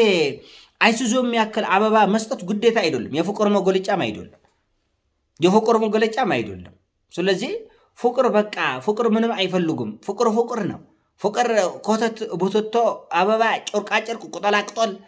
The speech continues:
ሶፋ፣ እንትን ግ-፣ ፎቅ ቤት የሚፈልግ አይደለም። እና፣ አ፣ ትንሽ ወከባ አበዛችሁ ብሎ እዛ ስለተናደድክ ነው እንጂ ላቫችሁ ቱ፣ ቱ ቢ ሆነስት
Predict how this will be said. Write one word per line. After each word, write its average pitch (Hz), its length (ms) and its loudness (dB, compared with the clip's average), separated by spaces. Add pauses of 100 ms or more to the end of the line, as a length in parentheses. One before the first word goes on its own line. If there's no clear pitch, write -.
(240)
ሶፋ፣ 220 260 4 (400)
እንትን 185 320 -2 (300)
ግ-፣ 220 200 -6 (200)
ፎቅ 226 200 2
ቤት 247 220 2
የሚፈልግ 196 460 0
አይደለም። 101 460 -6
እና፣ 139 140 0 (720)
አ፣ 151 80 4 (200)
ትንሽ 180 360 0 (440)
ወከባ 156 380 2
አበዛችሁ 127 480 -2
ብሎ 120 220 -2
እዛ 160 140 0 (120)
ስለተናደድክ 131 760 -2
ነው 151 140 -4
እንጂ 175 160 -4 (520)
ላቫችሁ 185 680 2
ቱ፣ - 180 -8 (100)
ቱ 156 160 -8
ቢ 160 80 0
ሆነስት 240 400 -4